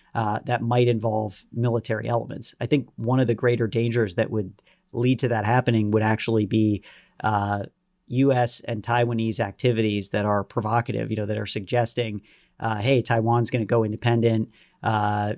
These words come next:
China has no hope of, uh, of ever reclaiming it or being reunified with it," uh, which I certainly hope it's never reunified with China, uh, because they have a much better system of government, particularly after the, uh, late eighties,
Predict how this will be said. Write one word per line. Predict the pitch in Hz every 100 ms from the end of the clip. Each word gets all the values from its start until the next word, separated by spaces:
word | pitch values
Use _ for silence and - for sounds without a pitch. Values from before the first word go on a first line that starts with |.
| -
China | 123 120 117
has | 107 110 110 101
no | 113 113 117
hope | 104 120 117 -
of, | - 110 101 110
uh, | 104 104 104 -
of | 120
ever | 120 110 117 110 113
reclaiming | 117 113 - 139 131 131 123
it | 117
or | 113
being | 101 117 110
reunified | 113 110 117 127 - 110 107
with | 110 113
it," | 120 113 - - _ -
uh, | 117 110 107
which | - 120 - -
I | 127
certainly | 170 175 123
hope | 107 139 190
it's | 120 -
never | 117 107 107 104 104 -
reunified | 120 110 110 - 107 101
with | 107
China, | - 110 104 107 110 -
uh, | 110 104 104
because | 107 107 98 -
they | - 107
have | 113
a | 107
much | 113 113
better | - 113 107
system | - 117 113 101
of |
government, | 98 123 110 113 110
particularly | - 107 - 123 117 117 110 107
after | 104 104 - 110 107
the, | 101 101 101
uh, | 98
late | 104 104 101
eighties, | 120 113 104 -